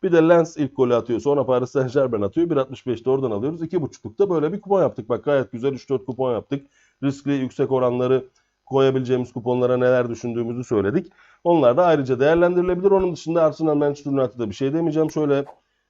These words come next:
gelişi güzel baktığım zaman Schalke Werder Bremen sıfır sıfırda da kalabilir. İki ikiye de gidebilir. Burada deneyecekseniz yüksek orandan her ne kadar Werder Bremen, e, favori olsa da Schalke'nin kendisine ben bir buçuk üst öneririm. Onun da oranı,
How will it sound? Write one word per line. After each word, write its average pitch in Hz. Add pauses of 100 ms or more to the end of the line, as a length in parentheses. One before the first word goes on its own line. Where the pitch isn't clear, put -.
(100)
gelişi 170
güzel 135
baktığım 139
zaman 135
Schalke 147
Werder 151
Bremen 151
sıfır 139
sıfırda 147
da 139
kalabilir. 135
İki 139
ikiye 143
de 147
gidebilir. 147
Burada 139
deneyecekseniz 139
yüksek 131
orandan 131 (280)
her 151
ne 151
kadar 123
Werder 131
Bremen, 135 (100)
e, 110
favori 143
olsa 139
da 156 (240)
Schalke'nin 147
kendisine 139
ben 110
bir 110
buçuk 104
üst 101
öneririm. 127
Onun 123
da 120
oranı, 120